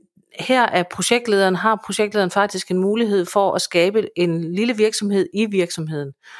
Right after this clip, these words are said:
hvor, hvor vi som projektledere er dem, der skal være med til at skabe den tryghed inde i projektet. Så, så kan vi have det som øvebane, ikke? Og så skal vi selvfølgelig ud,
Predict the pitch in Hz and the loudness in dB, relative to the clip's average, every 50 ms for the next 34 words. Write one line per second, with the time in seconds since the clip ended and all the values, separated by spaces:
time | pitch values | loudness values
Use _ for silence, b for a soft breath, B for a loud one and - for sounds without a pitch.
0 | B B B B _ - 180 185 180 175 156 95 - - - 170 175 170 180 190 | B B B B _ 0 2 4 4 4 2 0 -4 -8 -2 0 0 0 2 2
1 | 240 262 254 - - 180 160 - - 170 - - 240 240 240 - 180 170 170 175 | 2 2 2 2 0 0 -2 -2 -4 -4 -2 0 -2 -2 -2 -2 0 2 2 4
2 | 180 165 - - 160 - 190 202 214 208 202 170 - - 165 156 160 156 156 151 | 2 2 2 0 0 0 0 0 2 0 0 -2 0 -2 -2 0 0 0 2 2
3 | 151 147 147 - 170 185 208 214 - - 208 196 - - 175 - - - 170 170 | 0 -2 -2 -2 0 0 0 0 0 0 0 0 0 -2 -4 -4 0 2 2 2
4 | 180 196 208 202 - - 185 180 180 - _ _ _ _ _ _ - - 196 185 | 2 2 0 -4 0 0 0 0 0 -2 _ _ _ _ _ _ -2 0 0 0
5 | 185 - 202 180 147 190 226 262 262 - - 175 - - 147 147 - 147 143 - | 0 0 0 2 2 2 2 0 -2 -4 -8 -4 -2 -2 -2 -2 -4 -8 -4 -4
6 | 240 233 - - - 277 269 - 254 233 208 214 214 202 - - - - - 214 | -6 -6 -6 -2 -2 -2 0 2 0 0 0 -2 -2 -2 -2 -4 -6 -4 -2 0
7 | 220 226 233 233 233 190 - 185 202 226 269 247 - 165 151 151 156 170 185 208 | 0 0 2 2 2 2 4 4 4 2 2 2 0 0 0 0 0 0 0 -2
8 | 214 208 B B B B B B B B B - - - - 240 233 240 - - | -2 -6 B B B B B B B B B -4 0 2 2 2 2 2 0 0
9 | 262 254 247 - 233 - 269 262 262 233 165 254 285 254 - 220 | 0 0 0 -2 0 0 0 0 2 0 2 0 0 0 -2 -6